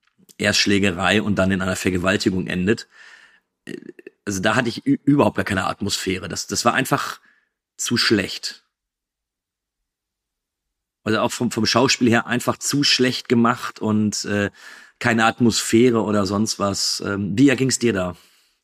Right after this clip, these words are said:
Weil jetzt kommen wir ja auch so ein bisschen zu dem Kernstück des Films. Warum ähm, d-, warum der überhaupt so einen kleinen Hype erlebt hat. Also jetzt gehen wir ja so langsam in die,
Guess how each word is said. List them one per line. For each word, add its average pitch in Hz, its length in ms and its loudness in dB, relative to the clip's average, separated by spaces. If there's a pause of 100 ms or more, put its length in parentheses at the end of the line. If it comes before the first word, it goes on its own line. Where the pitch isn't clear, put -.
(460)
Weil 110 160 0
jetzt 151 140 4
kommen 156 140 4
wir 143 60 4
ja 139 80 4
auch 117 80 2
so - 80 2
ein 131 60 2
bisschen 127 220 2
zu - 80 -2
dem 127 120 2
Kernstück 156 480 2
des - 160 0
Films. 92 420 0
Warum 123 440 2 (920)
ähm, 107 480 0
d-, - 220 -4
warum 107 500 0
der 120 100 6
überhaupt 117 320 2
so 117 60 2
einen 107 80 2
kleinen 107 220 0
Hype 120 220 0
erlebt 87 380 -8
hat. 87 140 -10
Also 90 160 -6
jetzt 92 200 -4
gehen 113 140 2
wir 107 80 0
ja 90 120 -2
so 90 100 -4
langsam 92 380 -4
in 90 160 -4
die, 92 400 -4